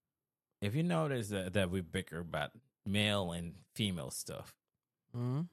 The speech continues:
Speaker 1: both male and female, right?
Speaker 2: Mm.
Speaker 1: So I got this topic right now.
Speaker 2: Mm.
Speaker 1: That's in my head. It's been ringing for, for quite a number of weeks. M-,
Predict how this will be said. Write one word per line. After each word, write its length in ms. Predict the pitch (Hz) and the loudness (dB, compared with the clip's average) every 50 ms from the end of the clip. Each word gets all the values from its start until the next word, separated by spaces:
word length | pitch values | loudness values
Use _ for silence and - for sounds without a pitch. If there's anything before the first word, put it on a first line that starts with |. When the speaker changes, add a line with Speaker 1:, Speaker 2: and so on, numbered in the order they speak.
| _ _ - | _ _ -10
Speaker 1:
both 260 | - - 55 - - - - | -6 -6 -6 -8 -10 -12 -10
male 240 | 52 50 - - | -10 -8 -10 -12
and 80 | - - | -14 -16
female, 260 | - - 50 - - _ _ _ _ _ _ _ _ _ _ _ _ _ _ _ _ - | -16 -16 -16 -18 -20 _ _ _ _ _ _ _ _ _ _ _ _ _ _ _ _ -6
right? 240 | - 80 80 - 107 - _ _ - | -4 -4 -4 -6 -8 -12 _ _ -4
Speaker 2:
Mm. 220 | 127 127 135 147 147 - - - _ _ _ - | -2 -2 -2 -2 -4 -6 -14 -20 _ _ _ -10
Speaker 1:
So 140 | - - 113 | -4 -2 0
I 60 | 107 110 | 0 2
got 160 | - 98 90 | 2 0 0
this 180 | 85 80 - | 0 -4 -6
topic 400 | - - 69 67 67 - - - - - | -8 -8 -8 -10 -10 -10 -12 -12 -12 -12
right 220 | - - - - - | -12 -12 -12 -12 -12
now. 200 | - 123 117 - _ - | -12 -12 -14 -14 _ -4
Speaker 2:
Mm. 280 | 123 131 131 123 113 117 120 - _ - | -2 0 0 0 0 -2 -6 -8 _ -6
Speaker 1:
That's 200 | - - - - | -4 -4 -2 -2
in 100 | 139 147 | 0 0
my 160 | - 139 135 135 | 2 2 4 4
head. 100 | 123 123 | 2 2
It's 120 | 135 139 - | 2 0 2
been 200 | 175 175 170 165 | 4 4 4 6
ringing 240 | 170 175 165 156 | 6 6 4 4
for, 140 | 135 - 131 107 - - _ - | 2 2 -2 -6 -6 -10 _ -8
for 320 | - - 107 80 58 - _ _ _ _ - | -4 -4 -2 -2 -4 -10 _ _ _ _ -10
quite 240 | - - 113 104 92 | -2 0 0 0 0
a 160 | 87 82 82 - - 85 | 0 -6 -8 -8 -6 -2
number 220 | 90 90 85 76 | -2 -2 -2 -2
of 120 | 69 80 78 | -4 -6 -6
weeks. 260 | 78 78 73 - - _ _ _ _ _ _ _ _ _ _ _ _ _ _ _ _ _ _ _ _ _ - | -8 -8 -8 -10 -16 _ _ _ _ _ _ _ _ _ _ _ _ _ _ _ _ _ _ _ _ _ -10
M-, 100 | 98 | -10